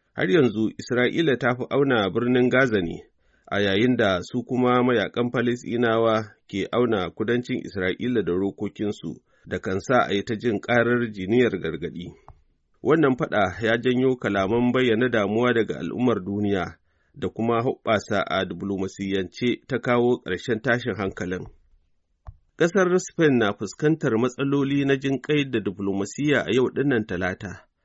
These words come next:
bayan da dubban 'yan ƙasar Morocco suka yi amfani da sako-sako da ƙasar su ta yi da tsaron kan iyaka wajen kutsawa cikin ƙasar ta Turai, au ta iyo,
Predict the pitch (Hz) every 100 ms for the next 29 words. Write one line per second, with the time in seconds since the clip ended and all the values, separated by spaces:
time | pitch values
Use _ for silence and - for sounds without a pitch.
0 | _ 107 113 120 110 87 92 110 120 -
1 | 120 - 117 123 110 101 120 120 - 98
2 | - 117 - 113 90 98 104 95 113 120
3 | 110 95 90 120 117 123 117 - 135 -
4 | 156 - 120 143 131 - 87 123 123 110
5 | 104 92 87 101 117 123 143 101 110 101
6 | - 90 90 - _ _ _ - 110 117
7 | 120 - 127 - 95 98 110 - - 117
8 | - - 131 87 - - 90 92 92 76
9 | - 113 123 127 123 - - 131 123 117
10 | -